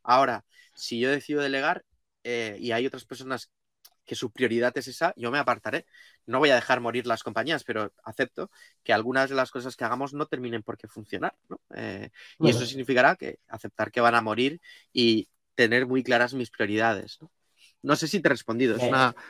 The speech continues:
Speaker 2: no,
Speaker 1: respuesta
Speaker 2: no,
Speaker 1: larga.
Speaker 2: me, me ha,
Speaker 1: <laughs>
Speaker 2: no, no, me ha, es re-, es larga, pero me ha respondido súper bien y además me encanta, me encanta tu visión porque, joder, estoy descubriendo en esta entrevista que somos muy parecidos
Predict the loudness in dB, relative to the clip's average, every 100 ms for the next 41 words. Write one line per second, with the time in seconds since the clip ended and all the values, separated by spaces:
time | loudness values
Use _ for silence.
0 | -16 0 2 6 10 12 12 8 4 2
1 | 6 6 6 -2 -8 -14 -12 -10 0 6
2 | 6 6 2 2 2 4 2 2 6 6
3 | 6 2 4 2 2 0 -2 0 2 0
4 | -2 -4 -2 0 0 -2 0 0 0 -2
5 | -2 0 0 -2 0 0 0 -2 -4 -2
6 | -2 0 -2 0 0 0 0 -2 2 0
7 | 2 0 0 2 4 4 4 2 -2 -2
8 | -2 -2 -6 -4 0 2 2 2 2 2
9 | 6 8 10 10 8